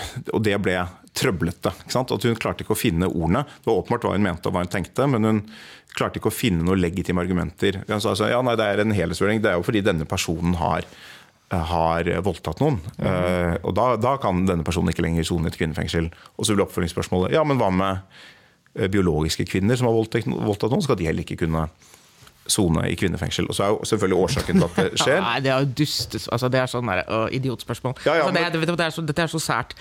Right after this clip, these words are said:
Speaker 1: Ja, ja,
Speaker 2: Det er så
Speaker 1: jo, jo,
Speaker 2: sært.
Speaker 1: men det, ikke sant?
Speaker 2: Så,
Speaker 1: Men,
Speaker 2: for,
Speaker 1: men dette var en
Speaker 2: for
Speaker 1: kjempesak i Skottland, selvfølgelig,
Speaker 2: Ja.
Speaker 1: sant? Og
Speaker 2: Eh,
Speaker 1: den, men det den viser frem til språklige som er at de fleste opplever at de har, eller veldig mange mennesker opplever at de har hatt behov for å kunne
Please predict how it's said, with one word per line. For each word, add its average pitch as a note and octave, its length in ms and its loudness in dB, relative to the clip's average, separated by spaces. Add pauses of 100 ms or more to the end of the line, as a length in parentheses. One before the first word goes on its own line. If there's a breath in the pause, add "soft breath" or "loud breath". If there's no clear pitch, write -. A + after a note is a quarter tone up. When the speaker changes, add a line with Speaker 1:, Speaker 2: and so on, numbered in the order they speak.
Speaker 1:
Ja, D#3+ 140 4
ja, F3+ 120 4
Speaker 2:
Det D#3 40 0
er - 40 0
så F3 40 2
Speaker 1:
jo, F3+ 160 6
jo, F3+ 40 4
Speaker 2:
sært. E3+ 80 2
Speaker 1:
men E3 100 2
det, F3+ 60 2
ikke F3+ 80 2
sant? A3 160 4
Speaker 2:
Så, - 0 -
Speaker 1:
Men, G#3 80 0
Speaker 2:
for, G3 200 2
Speaker 1:
men - 80 4
dette G#3+ 140 2
var G#3 120 2
en G#3 60 0
Speaker 2:
for - 160 2
Speaker 1:
kjempesak F#3 640 2
i G#3+ 100 4
Skottland, G3+ 420 2
selvfølgelig, F#3 420 4
Speaker 2:
Ja. A#2+ 140 4
Speaker 1:
sant? F#3 140 2 (380 loud breath)
Og - 40 -6
Speaker 2:
Eh, E3+ 220 4
Speaker 1:
den, F3+ 180 2
men F#3 100 4
det F3+ 140 4
den F3 460 0
viser D3+ 260 4
frem D3+ 160 2
til D#3+ 80 0
språklige B2 400 2
som C3+ 140 0
er A2+ 180 2
at - 120 -8 (800)
de D#3 80 2
fleste D#3 280 2
opplever A2+ 360 2
at B2 120 0
de C#3+ 80 2
har, G#2 80 0 (160)
eller C3+ 120 4
veldig C#3 200 2
mange B2 160 2
mennesker G2 240 0
opplever F2+ 200 -2
at - 40 -6
de - 60 0
har F#2+ 60 0
hatt G#2+ 120 -4
behov E2 160 0
for - 160 -2
å - 20 -4
kunne G#2+ 140 2